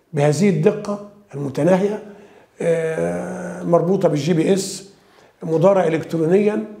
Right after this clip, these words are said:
يمكن الاستعلام في أي وقت عن، آه، كل البيانات الخاصة بالمواطن فيها. آه، كل دي أمور محتاجة جهد مستمر. آه، أعتقد إن في لجنة خاصة بهذا جوه بتجتمع شبه أسبوعيًا، يعني.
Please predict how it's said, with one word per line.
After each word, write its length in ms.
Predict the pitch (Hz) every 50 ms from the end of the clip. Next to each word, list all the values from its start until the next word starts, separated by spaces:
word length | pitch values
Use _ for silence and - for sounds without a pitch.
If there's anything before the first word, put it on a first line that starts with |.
| - - _ _ _ _ _ _ - 190
يمكن 300 | 208 226 196 - 196 180
الاستعلام 520 | 170 151 - - 175 151 151 175 190 185
في 140 | - - 175
أي 160 | 185 185 175 165
وقت 320 | 185 185 - - - 160
عن، 320 | 147 151 165 175 175 156 - - - - - _ _ _ _ _ _ -
آه، 380 | 156 147 151 156 156 165 170 156
كل 280 | - - 214 208 190
البيانات 420 | 185 165 151 165 165 175 185 180 165
الخاصة 360 | - - - 175 - - 160
بالمواطن 520 | 156 156 156 165 180 185 180 190 170 139
فيها. 500 | - 165 214 214 196 202 202 - - - - - - - - _ _ -
آه، 180 | 185 165 170 170
كل 340 | - - - 262 247 233 185
دي 100 | 175 233
أمور 360 | 269 247 202 208 240 247 220
محتاجة 400 | 185 147 - - - 196 190 175
جهد 320 | 165 180 190 170 156 151
مستمر. 540 | 147 139 127 - - 160 196 208 208 202 - - - - - - _ _ _ _ _ _ -
آه، 40 |
أعتقد 540 | 175 175 165 156 151 147 - 220 - 175 165
إن 140 | 175 175 160
في 160 | - 202 196
لجنة 340 | 185 190 185 180 170 165 151
خاصة 340 | - - 202 - - 185 160
بهذا 280 | 143 156 196 190 180
جوه 180 | 160 165 208 214
بتجتمع 400 | - 202 - - 226 233 196 -
شبه 260 | - - 247 180 165
أسبوعيًا، 460 | 175 139 135 139 143 165 185 147 131
يعني. 300 | 113 107 104 104 - -